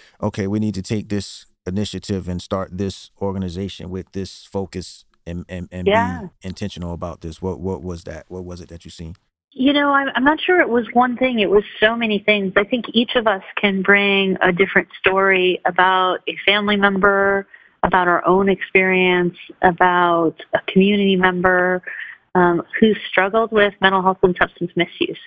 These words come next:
Speaker 2: and might or might not have been able to get the care they needed. A lot of our website and a lot of our work, we tell through stories. And, and mental health or substance misuse never defines an individual, but it's part of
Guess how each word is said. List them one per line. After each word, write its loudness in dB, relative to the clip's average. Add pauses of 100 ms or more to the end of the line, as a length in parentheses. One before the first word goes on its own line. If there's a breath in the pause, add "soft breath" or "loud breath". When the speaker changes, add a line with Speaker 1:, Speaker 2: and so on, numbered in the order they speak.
Speaker 2:
and 0
might 4
or 2
might 0
not 2
have -8
been 0
able 2
to 4
get 2
the 0
care 2
they 2
needed. 2 (640 loud breath)
A 2
lot 2
of -2
our 2
website -2
and -2
a 0
lot 2
of -4
our 2
work, 0
we -6
tell 2
through -8
stories. -6
And, 0 (320 loud breath)
and 2
mental 2
health 0
or 0
substance -2
misuse 0
never 2
defines 0
an 0
individual, 0
but 2
it's 0 (180)
part 2
of -2